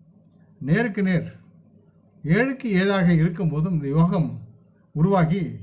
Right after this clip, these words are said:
ஜாதகரின் ஞானம், விரிவாக்கம் மற்றும் செழிப்பு ஆகியவற்றை தாராளமாக குரு பகவான் வழங்குவார். மனதின் உணர்ச்சிகளை கட்டுப்படுத்த சந்திரன் அவர்களை பலப்படுத்துவார்.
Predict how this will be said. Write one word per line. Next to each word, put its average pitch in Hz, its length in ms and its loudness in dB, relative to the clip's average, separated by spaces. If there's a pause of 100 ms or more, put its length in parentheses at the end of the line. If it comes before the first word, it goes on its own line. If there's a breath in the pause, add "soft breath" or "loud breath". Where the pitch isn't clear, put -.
(1300)
ஜாதகரின் 196 500 0 (120)
ஞானம், 185 400 -2
விரிவாக்கம் 180 460 -2
மற்றும் 160 260 -2
செழிப்பு 196 300 -4 (100)
ஆகியவற்றை 143 460 -2 (1300)
தாராளமாக 180 540 0 (680)
குரு 160 160 2
பகவான் 170 320 2
வழங்குவார். 160 480 2 (1400)
மனதின் 214 380 0
உணர்ச்சிகளை 202 420 -4
கட்டுப்படுத்த 170 680 -2
சந்திரன் 165 380 0 (880)
அவர்களை 160 460 4
பலப்படுத்துவார். 156 640 -2